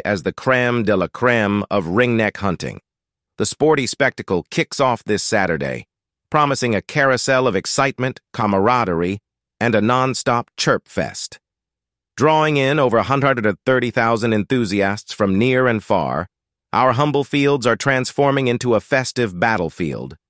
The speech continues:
where terms of engagement are dictated by a feisty bird that's remarkable for more than just its flashy feathers. According to South Dakota's Game,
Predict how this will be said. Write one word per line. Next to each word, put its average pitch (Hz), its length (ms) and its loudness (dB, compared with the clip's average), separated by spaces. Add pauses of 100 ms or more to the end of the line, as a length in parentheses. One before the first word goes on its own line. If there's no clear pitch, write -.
(180)
where 110 160 4
terms 135 400 0
of 117 100 0
engagement 123 720 0
are 98 120 2
dictated 127 680 -2
by 107 200 2
a 104 120 0
feisty 135 560 -2
bird 123 480 0 (340)
that's 127 220 -2
remarkable 131 720 2
for 110 160 -2
more 135 320 2
than 110 220 0
just 123 320 -2
its - 160 -4
flashy 107 500 -2
feathers. - 640 -6 (960)
According 156 420 2
to 131 60 0
South 143 320 0
Dakota's 120 480 0
Game, 120 540 0